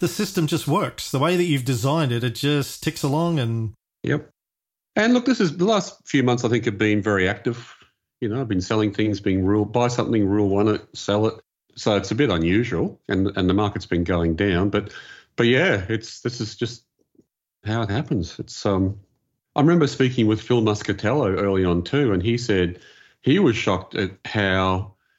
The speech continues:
Speaker 2: he had thought macro issues were gonna drive the stock market. And, you know, whether it was a Liberal or Labor government in power was gonna drive the stock market,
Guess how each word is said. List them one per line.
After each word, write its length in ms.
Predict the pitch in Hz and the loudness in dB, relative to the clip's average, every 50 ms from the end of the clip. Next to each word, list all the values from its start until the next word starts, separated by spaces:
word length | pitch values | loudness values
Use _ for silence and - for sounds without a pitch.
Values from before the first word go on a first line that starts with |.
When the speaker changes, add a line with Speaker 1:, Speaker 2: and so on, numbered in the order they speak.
| _ _ _ _ | _ _ _ _
Speaker 2:
he 320 | - 139 156 170 165 147 | 0 2 2 4 4 2
had 300 | 120 101 113 107 98 92 | 0 0 0 -2 -2 -2
thought 600 | - - - - 120 117 107 95 95 104 - - _ _ _ _ _ _ _ _ _ _ - | -6 -6 -2 0 2 2 2 2 0 -2 -4 -8 _ _ _ _ _ _ _ _ _ _ -4
macro 460 | - 101 113 110 - - 110 95 95 | -2 0 0 0 0 0 0 2 2
issues 260 | 101 98 - 104 95 92 | 0 0 0 -2 -2 0
were 80 | 90 | 0
gonna 160 | 95 95 90 | 0 0 0
drive 240 | 87 - 98 90 87 | 0 0 0 0 0
the 80 | 85 82 | -2 -4
stock 320 | - - 92 90 90 - | -4 -2 -2 -2 0 0
market. 420 | 92 87 80 78 - - - - _ _ _ _ - | 0 0 0 -2 -4 -8 -10 -10 _ _ _ _ -2
And, 180 | 92 92 87 92 | 0 2 2 2
you 80 | 92 | 2
know, 200 | 82 87 87 87 | 4 2 2 2
whether 240 | 92 107 101 101 95 | 4 2 2 2 2
it 40 | 92 | 0
was 120 | 101 87 | 0 0
a 60 | 92 | 0
Liberal 460 | 87 90 101 101 90 98 95 92 90 85 | 2 2 2 2 2 2 2 2 2 2
or 140 | 82 80 | 2 2
Labor 300 | 80 82 87 92 92 95 | 2 2 2 2 0 0
government 360 | 90 101 98 95 95 95 95 95 | 0 0 0 2 2 2 2 2
in 100 | 95 90 | 0 0
power 240 | - 95 92 92 95 | 0 -2 0 0 0
was 100 | 95 92 | 0 0
gonna 220 | - 98 92 90 | 0 0 0 0
drive 240 | 90 98 95 95 87 | 2 0 0 0 0
the 80 | 90 90 | -2 -4
stock 320 | - - 101 95 - - | -2 -2 -2 -2 0 0
market, 440 | 101 98 98 95 92 104 95 - | 0 0 0 0 0 0 -2 -2